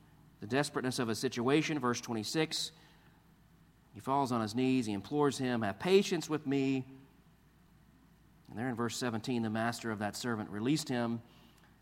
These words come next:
and forgave him that debt. Ladies and gentlemen, if you're a believer, God has forgiven you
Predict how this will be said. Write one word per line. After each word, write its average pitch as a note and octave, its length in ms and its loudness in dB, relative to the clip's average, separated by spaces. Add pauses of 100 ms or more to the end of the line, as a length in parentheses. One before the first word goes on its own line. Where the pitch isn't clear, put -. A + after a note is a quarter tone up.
(120)
and G#2+ 160 -6
forgave A2+ 400 0
him G#2 440 -2
that G#2 260 -4
debt. F#2 220 -6
Ladies C3+ 220 -4
and A2 60 -8
gentlemen, C3+ 240 -6
if G#2 100 -10
you're D#3+ 100 -4
a C#3+ 40 -6
believer, A2+ 380 -4 (1200)
God D#3 340 6 (100)
has A#2 120 -8
forgiven C3+ 360 -4
you C3+ 260 -6